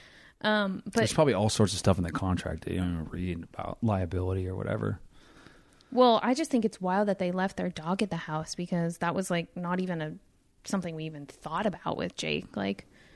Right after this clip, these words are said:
Speaker 2: No.
Speaker 1: I would never, I would never leave that responsibility on anyone. I would never put a dog in a room for that long. Like,
Speaker 2: Yeah, but who, I mean, you probably weren't paying super close attention. Who knows, like, if somebody was coming in and out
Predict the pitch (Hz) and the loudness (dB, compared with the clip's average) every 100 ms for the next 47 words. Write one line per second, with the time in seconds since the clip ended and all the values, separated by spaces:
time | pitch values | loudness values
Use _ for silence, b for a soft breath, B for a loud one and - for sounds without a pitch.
0 | b b b _ _ _ _ _ - 101 | b b b _ _ _ _ _ 0 4
1 | 92 85 82 - - 233 277 262 311 427 | 6 6 2 -2 0 4 6 8 6 4
2 | 392 247 208 254 277 285 277 262 233 - | 4 6 8 8 8 6 4 4 2 0
3 | 247 240 233 233 233 226 220 214 233 254 | 2 2 4 4 4 4 4 4 4 6
4 | 269 262 277 262 269 262 220 214 233 240 | 6 6 4 2 2 2 4 4 4 4
5 | 226 190 190 208 214 220 208 202 202 190 | 4 4 4 4 2 0 0 0 0 0
6 | 214 254 226 208 - b b b b b | 2 4 4 2 -2 b b b b b
7 | b b b b - 139 143 139 135 131 | b b b b -2 4 8 8 8 8
8 | 147 160 117 101 95 92 - 113 113 135 | 8 6 8 8 6 2 0 0 4 6
9 | 107 104 85 95 92 82 98 90 - 98 | 6 6 6 6 6 6 4 2 -2 -4
10 | - - 90 87 98 120 104 98 87 87 | -6 -8 -6 -4 4 6 6 2 -2 -6
11 | 80 95 87 85 - 90 80 87 85 82 | -4 -2 0 0 2 4 6 6 6 4